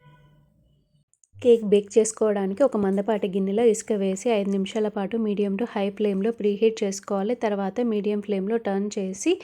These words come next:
బ్యాటర్ని పెట్టి థర్టీ మినిట్స్ మీడియం ఫ్లేమ్‌లో మూత పెట్టేసి బేక్ చేసుకోవాలి. ఇంట్లో ఓవెన్ లేకున్నా, బీటర్ వాడకుండా,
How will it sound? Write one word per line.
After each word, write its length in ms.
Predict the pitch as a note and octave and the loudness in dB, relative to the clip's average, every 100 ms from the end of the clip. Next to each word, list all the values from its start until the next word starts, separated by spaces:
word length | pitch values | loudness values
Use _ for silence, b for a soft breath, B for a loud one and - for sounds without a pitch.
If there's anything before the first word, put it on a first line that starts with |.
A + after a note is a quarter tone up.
| B B B B | B B B B
బ్యాటర్ని 520 | G#3+ G#3 G3+ G#3+ A3+ | 2 2 4 0 0
పెట్టి 360 | A3+ G3+ G3 B3+ B3+ | -2 -2 0 -4 -2
థర్టీ 260 | G#3+ F#3 G#3+ | -4 -2 0
మినిట్స్ 420 | G3+ G3 A#3 - | 0 -2 -4 -4
మీడియం 360 | G#3+ G3+ G3+ A3+ A#3 _ _ | -2 0 0 -2 -6 _ _
ఫ్లేమ్‌లో 400 | - G3+ G3 G#3+ B3+ | -2 0 2 0 -2
మూత 240 | G#3+ G#3+ A3 | -2 -2 -2
పెట్టేసి 540 | F#3+ F#3+ F#3+ F#3 F4 G4 B B B B | -2 -2 -6 -4 -2 -4 B B B B
బేక్ 240 | G3+ A3 A3 | 4 4 6
చేసుకోవాలి. 680 | A#3 A3 - G3+ F#3+ F#3+ C4 F#4+ - _ _ _ - | 2 2 0 -2 0 -2 0 -2 -4 _ _ _ -12
ఇంట్లో 360 | A3+ G#3+ G#3+ B3 - | -10 -10 -10 -10 -6
ఓవెన్ 340 | G#3 G#3+ B3 | -6 -6 -6
లేకున్నా, 520 | G#3+ G3 G#3 G#3 G3+ C4+ | -8 -8 -8 -8 -6 -8
బీటర్ 400 | G#3+ G#3 G#3 A#3 | -6 -8 -8 -10
వాడకుండా, 760 | G3 G3 G3+ G3 G3 F#3+ A3 | -8 -10 -10 -10 -10 -10 -10